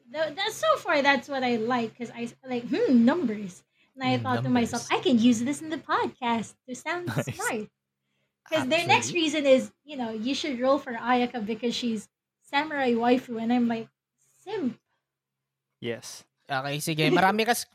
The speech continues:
Speaker 2: ah, meron, ma-, ang dami kong mga kaibigang Genshin players na for the longest time, hinihintay nila si Ayaka.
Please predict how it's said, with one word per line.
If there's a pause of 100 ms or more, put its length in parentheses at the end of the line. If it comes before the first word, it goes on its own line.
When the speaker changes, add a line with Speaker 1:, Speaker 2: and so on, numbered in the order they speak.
(260)
Speaker 2:
ah,
meron,
ma-,
ang
dami
kong
mga
kaibigang
Genshin
players
na (320)
for
the
longest
time,
hinihintay
nila
si
Ayaka.